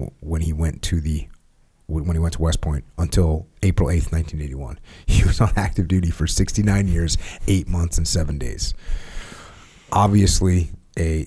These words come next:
a ton of experience, and like I said, I'm sure at some point we'll cover that whole book on the podcast. But I was reading this transcript the other day because he had visited the Carlisle Barracks, which is where the Army War College is,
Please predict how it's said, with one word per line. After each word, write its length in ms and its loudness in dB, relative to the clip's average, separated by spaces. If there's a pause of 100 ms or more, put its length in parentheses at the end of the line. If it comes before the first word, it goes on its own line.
a 160 -6
ton 280 4
of 80 0
experience, 720 -2 (560)
and 500 -4 (460)
like 180 4
I 40 4
said, 320 0
I'm 100 0
sure 180 2
at 60 -2
some 160 0
point 260 0 (100)
we'll 80 0
cover 260 0
that 180 -2
whole 160 -4
book 360 -4
on 100 -4
the 60 -4
podcast. 680 -2 (1700)
But 340 2 (320)
I 120 2
was 260 6
reading 480 2
this 220 4
transcript 680 2
the 120 -2
other 160 -4
day 320 -6 (400)
because 380 4
he 100 6
had 100 4
visited 640 4 (420)
the 180 6
Carlisle 440 6
Barracks, 320 2
which 120 -4
is 100 -2
where 160 2
the 80 2
Army 260 0
War 180 0
College 360 -2
is, 300 -2